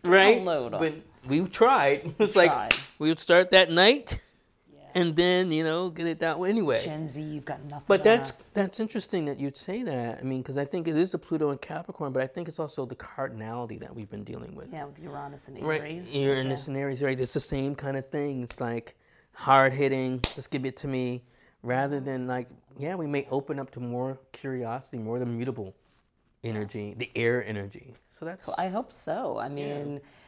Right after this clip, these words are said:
Speaker 2: that's a real, that's a great, so once again, the invitation for twenty twenty as we're navigating the Pluto return and looking at our relationship to power, look at it with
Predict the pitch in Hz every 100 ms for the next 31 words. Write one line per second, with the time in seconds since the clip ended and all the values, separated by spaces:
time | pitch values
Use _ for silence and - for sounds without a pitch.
0 | _ 214 247 220 208 202 196 - 196 240
1 | 220 220 - 208 190 - - _ _ 175
2 | 247 226 226 240 196 170 170 180 160 -
3 | 160 175 - 147 131 135 - 147 151 151
4 | - 151 165 147 139 - 151 151 147 139
5 | 151 156 151 143 156 147 143 147 143 143
6 | 147 156 - - - - - 180 180 160
7 | 160 160 262 349 240 202 208 208 190 175
8 | 175 - 170 165 160 160 156 170 165 -
9 | 165 - - 170 185 170 143 147 170 -
10 | - _ - 302 359 311 320 - 269 -